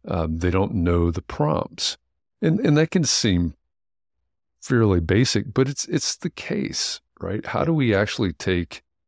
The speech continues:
Speaker 1: how many, how many times have you said that clients don't really know what they want?
Speaker 2: That's my point exactly right here. W-
Speaker 1: Yeah.
Speaker 2: Well,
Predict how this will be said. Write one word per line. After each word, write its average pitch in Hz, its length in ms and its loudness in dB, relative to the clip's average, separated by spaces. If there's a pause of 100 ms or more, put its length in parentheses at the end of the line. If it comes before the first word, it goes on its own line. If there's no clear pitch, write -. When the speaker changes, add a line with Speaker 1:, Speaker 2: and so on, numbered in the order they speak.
(440)
Speaker 1:
how - 180 0
many, 135 260 4 (300)
how 113 140 0
many 127 120 6
times 98 320 0
have 87 100 -2
you 85 80 -4
said 85 220 -2
that 85 140 -4
clients 87 520 -2
don't 92 340 -2
really 80 260 -2
know 80 220 -4
what 78 160 -8
they - 120 -8
want? 78 460 -8 (300)
Speaker 2:
That's 104 240 -4
my 85 140 -2
point 85 360 -6
exactly 85 600 -4
right 80 240 -4
here. 82 240 -4
W- - 300 -10
Speaker 1:
Yeah. - 80 -6
Speaker 2:
Well, 95 240 0